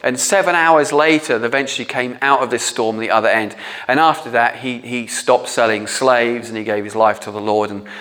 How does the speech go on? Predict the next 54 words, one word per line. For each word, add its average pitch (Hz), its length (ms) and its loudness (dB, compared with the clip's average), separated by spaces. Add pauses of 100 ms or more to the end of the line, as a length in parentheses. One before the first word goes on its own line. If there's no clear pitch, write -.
(200)
obviously 98 300 -4
the 98 80 -4
rest 107 240 0
is 107 140 -4
history 123 400 -2
and 95 80 -6
stuff. - 240 -2 (260)
But 160 160 2
sometimes 202 540 2
in 190 240 2
those, 180 300 2 (200)
in 170 140 4
those 160 240 2
distressing 190 840 0
moments, 165 560 2
we 135 180 0
can 180 380 0
make 156 220 0
vows 143 460 2
to 135 120 -4
our 123 160 4
God, 110 400 0 (180)
and 135 160 2
we're 147 100 2
like, 131 280 2 (160)
"Hey, 175 140 4
God, 170 400 4
I'll 160 100 4
do 202 180 4
you 190 140 2
a 175 60 4
deal. 170 400 4 (220)
If 156 200 0
you 196 120 2
get 190 220 2
me 175 120 2
out 175 180 4
of 151 60 0
this 160 220 -2
tight 170 280 2
spot, - 680 0
then, 147 240 2
then 151 160 2
I'll 190 180 6
do 220 220 2
whatever 185 400 4
it 170 60 4
is 175 180 2
that 170 120 -8
you 156 140 -2
want 147 260 2
me 135 120 -2
to 123 160 -6
do." 127 420 0